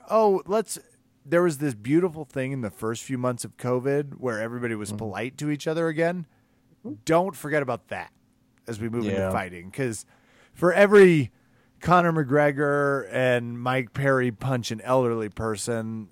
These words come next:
Speaker 1: there's also a story about a fighter that's five and oh and is struggling to get back on the cage. So
Speaker 2: Yep.
Speaker 1: that'll
Speaker 2: Kev?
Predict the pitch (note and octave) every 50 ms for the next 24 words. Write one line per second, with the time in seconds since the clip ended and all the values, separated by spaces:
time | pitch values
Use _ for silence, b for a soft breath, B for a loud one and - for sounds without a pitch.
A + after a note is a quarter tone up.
0 | _ F#2+ G#2 G#2+ G#2 G2+ G2+ F#2+ A2+ A#2 B2 A#2 - C3 A#2+ A2+ G#2 - - -
1 | A#2+ A2+ A2+ A2+ G#2+ G#2 G2+ F#2+ F2+ G2+ G2 G2 - - A#2+ A#2 A2 G#2 G#2 G2+
2 | F#2+ - - - - A#2+ A2 G#2 G2+ G#2 G#2 G#2 G#2 G#2 G2+ G2 G2 F#2+ F#2 F#2
3 | F2+ - - - - G#2+ G2+ G2+ G#2 G2+ G2+ G2+ F#2+ A2 G2 G2 F#2+ F2 - G2
4 | F#2+ G2 - - G#2+ G2 F2+ - - F#2 E2 D2 C2 - - - - - - -
5 | F2+ D#2+ D#2 - - _ _ _ _ _ _ _ _ _ _ - G#2 G2+ - _
6 | _ _ _ _ _ _ _ b b b b b b b b b b b b b
7 | b b b _ _ _ _ _ _ _ _ - C#3 C3 C3+ C#4+ C#4 G3 F3+ -